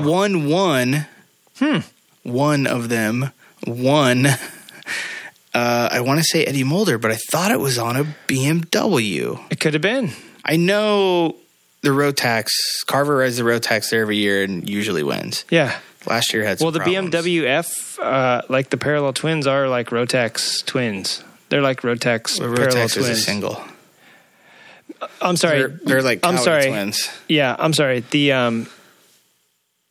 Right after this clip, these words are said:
Speaker 1: the F six, the six fifties were Rotax motors.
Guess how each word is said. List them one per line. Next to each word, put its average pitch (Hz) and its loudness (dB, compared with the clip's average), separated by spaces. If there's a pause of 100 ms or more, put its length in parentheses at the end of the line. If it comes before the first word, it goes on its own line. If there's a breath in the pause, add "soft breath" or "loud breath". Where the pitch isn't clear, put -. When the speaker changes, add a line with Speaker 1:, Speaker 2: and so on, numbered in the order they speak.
(600)
Speaker 1:
the 139 2
F 160 2
six, - 0
the 147 2
six 147 0
fifties 139 2
were 139 2
Rotax 131 0
motors. 117 0